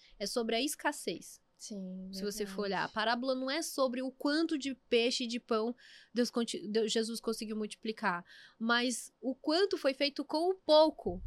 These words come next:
Speaker 2: Uhum.
Speaker 1: Então, a sua escassez, ela já é uma resposta também,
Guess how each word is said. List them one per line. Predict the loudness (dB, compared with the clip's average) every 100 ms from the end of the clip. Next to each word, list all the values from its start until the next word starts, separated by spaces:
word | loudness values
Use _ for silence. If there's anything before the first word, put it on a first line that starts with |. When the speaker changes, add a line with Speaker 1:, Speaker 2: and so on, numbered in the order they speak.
| -10
Speaker 2:
Uhum. | -6 -4 -2 -4 -4 -4
Speaker 1:
Então, | 0 6 6 8 4 2
a | 0 0
sua | 0 -2
escassez, | -2 -2 -2 -2 0 0 2
ela | 0 0
já | 2 2
é | 2
uma | 0
resposta | -4 -4 -4 -4 -4 -6 -8
também, | -4 -2 -2 -4